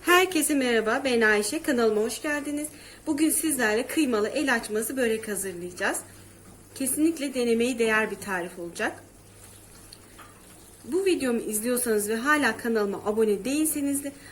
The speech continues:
abone olmayı ve zil işaretinizi açmayı unutmayın ki eklediğim videolardan hemen haberiniz olsun.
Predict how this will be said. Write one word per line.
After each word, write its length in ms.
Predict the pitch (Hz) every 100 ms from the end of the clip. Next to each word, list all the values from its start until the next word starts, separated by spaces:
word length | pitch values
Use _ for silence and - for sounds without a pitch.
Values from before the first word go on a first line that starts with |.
| - -
abone 340 | 240 254 277
olmayı 280 | 285 240 214
ve 100 | 226
zil 200 | 226 262
işaretinizi 680 | 269 247 220 196 196 202 196
açmayı 440 | 220 226 - 220 -
unutmayın 480 | 262 269 - 220
ki 120 | 220 233
eklediğim 560 | 240 240 233 220 226
videolardan 680 | 233 226 226 208 196 190 311 - - - -
hemen 260 | 294 285
haberiniz 560 | 254 220 208 208 247 240
olsun. 500 | 196 185 - 185